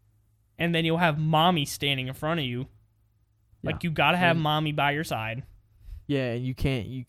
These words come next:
Speaker 2: we can't do, uh, equal rights,
Speaker 1: Which,
Speaker 2: equal fights,
Speaker 1: by the
Speaker 2: so.
Speaker 1: way, let's get this out of the way. Why did Natalya fight Rhea Ripley last night again on Raw?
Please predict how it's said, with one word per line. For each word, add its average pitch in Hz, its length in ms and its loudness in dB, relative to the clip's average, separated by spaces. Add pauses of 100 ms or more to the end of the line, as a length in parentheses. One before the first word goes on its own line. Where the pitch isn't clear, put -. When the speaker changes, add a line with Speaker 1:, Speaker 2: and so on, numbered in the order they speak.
Speaker 2:
we 139 140 0
can't 123 280 -4
do, 123 240 -2
uh, 110 300 0
equal 120 380 -4
rights, 120 500 -2
Speaker 1:
Which, 214 180 0
Speaker 2:
equal 110 120 -2
fights, 117 560 -2
Speaker 1:
by 202 320 4
the 247 80 2
Speaker 2:
so. 151 60 2
Speaker 1:
way, 156 340 4
let's 180 280 -2
get 220 200 -2
this 151 180 -4
out 220 140 4
of 226 60 0
the 220 40 -4
way. 220 140 2
Why 247 420 6
did 180 420 2
Natalya 156 560 4
fight 143 320 2
Rhea 139 220 -2
Ripley 135 340 -4
last 143 300 0
night 160 260 2
again 185 540 8
on 151 280 2
Raw? 123 320 -4